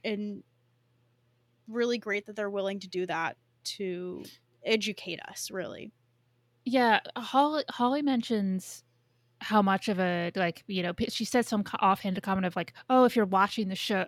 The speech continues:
Speaker 2: watching the show and wondering why I seem like a, I'm a zombie, it's because of blah, blah, blah, blah." And I,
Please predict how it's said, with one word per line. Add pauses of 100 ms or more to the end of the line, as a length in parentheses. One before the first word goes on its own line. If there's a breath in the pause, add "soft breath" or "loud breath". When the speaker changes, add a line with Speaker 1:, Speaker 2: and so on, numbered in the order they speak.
(160)
Speaker 2:
watching
the
show
and
wondering
why
I
seem
like
a,
I'm
a
zombie,
it's
because
of
blah,
blah,
blah,
blah."
And (140)
I,